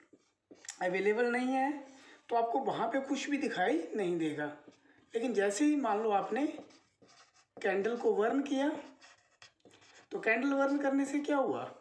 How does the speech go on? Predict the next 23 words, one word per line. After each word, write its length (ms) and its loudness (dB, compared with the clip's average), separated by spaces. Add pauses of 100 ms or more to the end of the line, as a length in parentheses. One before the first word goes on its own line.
(540)
आपको 340 -2
वहाँ 320 -2 (120)
पे 120 2 (1000)
जो 140 2
रखे 300 -2
हुए 220 0
object 500 0
हैं, 360 -6 (640)
वो 80 -8
क्या 140 0
हो 80 4
जाएंगे 280 2
बेटे? 280 0 (520)
Appear 380 0
हो 80 0
जाएंगे। 420 -4 (840)
तो 60 -2
इसमें 220 -4
नई 160 0
बात 240 0
तो 60 4
है 180 2
नहीं, 200 4